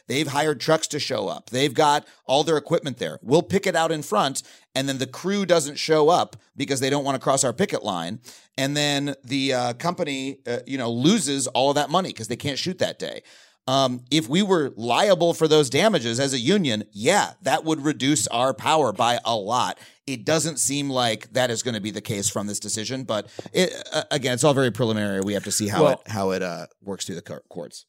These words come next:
Speaker 2: And you end up hoping at a certain point that cooler heads prevail at least a little bit, because if you are going to, like, there's a point where, like, the law becomes so comically illegitimate that what you've created is, well,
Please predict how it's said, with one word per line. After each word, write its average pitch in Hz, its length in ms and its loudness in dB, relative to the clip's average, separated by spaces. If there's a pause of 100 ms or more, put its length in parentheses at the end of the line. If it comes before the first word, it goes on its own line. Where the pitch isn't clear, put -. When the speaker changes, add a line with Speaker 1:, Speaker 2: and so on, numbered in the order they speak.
Speaker 2:
And 175 160 2
you 196 100 6
end 196 120 4
up 156 80 4
hoping 143 280 4
at 110 60 4
a 110 60 2
certain 110 280 0
point 104 220 0
that 98 220 -2
cooler 110 260 2
heads 98 320 0
prevail 98 460 0
at 92 40 -4
least 101 220 -2
a 101 40 0
little 95 200 0
bit, 85 240 -4
because 101 580 0
if 131 300 -2
you 135 120 2
are 117 80 2
going 113 300 2
to, 101 600 2 (1400)
like, 147 260 4
there's 151 320 4
a 147 60 2
point 170 240 2
where, 156 120 6
like, 131 180 4
the 127 60 -2
law 110 220 6
becomes 117 320 2
so 120 120 4
comically 110 500 0
illegitimate 107 640 2
that 110 160 4
what 117 180 4
you've 120 160 2
created 127 520 2
is, 101 200 2
well, 117 360 2